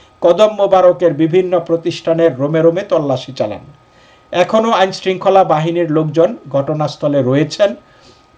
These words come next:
পুলিশ ও সেনাবাহিনীর ঊর্ধ্বতন কর্মকর্তারা বিষয়টি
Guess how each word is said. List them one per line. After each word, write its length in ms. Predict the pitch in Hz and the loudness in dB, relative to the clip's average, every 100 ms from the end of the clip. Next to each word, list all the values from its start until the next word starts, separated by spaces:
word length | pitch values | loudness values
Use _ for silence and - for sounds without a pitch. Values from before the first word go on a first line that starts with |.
| - | 2
পুলিশ 440 | 175 196 226 - - | 2 2 -2 -6 -8
ও 100 | 165 | -6
সেনাবাহিনীর 680 | - 160 170 165 160 170 160 | -4 -2 0 0 0 0 0
ঊর্ধ্বতন 600 | 170 165 185 196 196 143 - _ | 0 0 -2 0 0 0 -2 _
কর্মকর্তারা 720 | 143 143 160 156 147 165 147 | -4 -4 -4 -6 -4 0 0
বিষয়টি 560 | 135 135 175 180 135 | 0 -2 0 0 -4